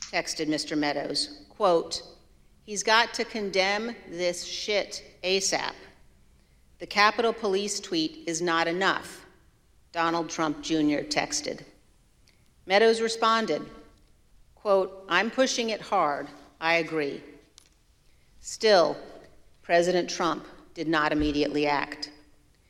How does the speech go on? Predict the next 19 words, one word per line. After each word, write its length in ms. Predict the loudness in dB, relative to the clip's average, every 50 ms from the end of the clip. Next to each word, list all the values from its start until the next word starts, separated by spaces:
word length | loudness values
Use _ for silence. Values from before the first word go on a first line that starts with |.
| _ _ _ _ _ _ _ _ _ _ _ _ _ _ _ 0
Donald 340 | 4 6 6 6 6 4 2
Trump 280 | 0 0 0 0 -2
Junior 400 | -2 0 0 0 2 0 0 -2
texted 640 | -2 -2 0 0 0 0 0 -4 -6 -6 -6 -6 -8 -10 -16 -20 -20 -20 _ _ _ _ _ -10
again 580 | -10 -4 0 2 4 4 4 2 0 -2 -4 -6 -10 -14 -20 -20 -20 _ _ _ _ _ _ _ _
and 160 | -4 -2 -2
again, 460 | 0 2 4 4 4 4 2 -4 -8 -10 -14 -18 -20 -20 _ _ _ _ _ _ _ _ _ _ _ _ -2 2
urging 360 | 2 2 2 2 0 0 2
action 460 | 2 2 2 0 -2 -4 -4 -2 0
by 160 | 0 0 0
the 80 | -2 -4
president. 680 | -2 0 0 0 0 0 -4 -8 -10 -12 -12 -14 -16 -18 _ _ _ _ _ _ _ _
Quote, 500 | _ -2 2 2 2 2 0 -4 -10 -16 -18 -20 -20 -20 _ _ _ _ _ _ _
"We 200 | -6 -2 0 2
need 480 | 2 2 2 2 2 2 0 -2 -2 -2 -2
an 160 | -2 -2 -2 2
Oval 480 | 2 2 2 2 2 0 -2 -2 -2 -2
Office 480 | 0 0 0 0 0 -4 -4 -4 -4 -2 -4
address. 680 | -4 -4 0 2 2 2 2 0 -4 -4 -6 -6 -8